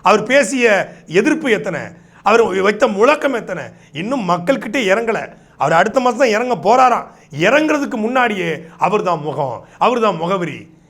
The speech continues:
இதுல ஒருத்தன் மேடையில கொள்கை உறுப்பு துணை செயலாளர்னு ஒரு தம்பி பேசுறாப்புல. அவர் சொல்றாரு, அஹ், "பாதையை தேடாதே உருவாக்கு என்று சொல்வார்களே." யார் சொல்லுவா?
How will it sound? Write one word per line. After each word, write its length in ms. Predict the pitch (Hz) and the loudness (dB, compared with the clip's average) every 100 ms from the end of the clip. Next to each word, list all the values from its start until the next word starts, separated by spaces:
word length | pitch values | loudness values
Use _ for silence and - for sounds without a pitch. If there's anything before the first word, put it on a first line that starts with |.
| _ | _
இதுல 140 | 190 208 | -4 -2
ஒருத்தன் 300 | 202 190 160 | -2 -4 -2
மேடையில 340 | 190 202 202 | -2 0 -2
கொள்கை 260 | 160 185 208 | -4 -2 -2
உறுப்பு 200 | 185 170 | -2 -6
துணை 220 | 170 185 | -4 -4
செயலாளர்னு 300 | 170 165 175 | -2 -2 0
ஒரு 160 | 175 151 | -2 -2
தம்பி 240 | 165 165 | -4 -4
பேசுறாப்புல. 540 | 143 139 135 120 107 - - - | -4 -4 -6 -6 -10 -12 -20 -6
அவர் 240 | - 175 185 | 0 0 2
சொல்றாரு, 260 | 190 190 131 - - - - - - | 2 0 -2 -8 -18 -20 -20 -14 -2
அஹ், 260 | 135 123 | -2 0
"பாதையை 400 | - 208 233 226 | 4 4 6 4
தேடாதே 460 | 196 190 196 190 180 | 2 2 4 2 0
உருவாக்கு 540 | 156 185 208 190 185 | -2 2 2 2 -4
என்று 200 | 160 180 151 | -6 -6 -6
சொல்வார்களே." 560 | 170 185 180 165 156 156 | -4 0 0 -2 -6 -8
யார் 240 | 151 151 202 | -4 -4 -4
சொல்லுவா? 320 | 143 131 | -10 -14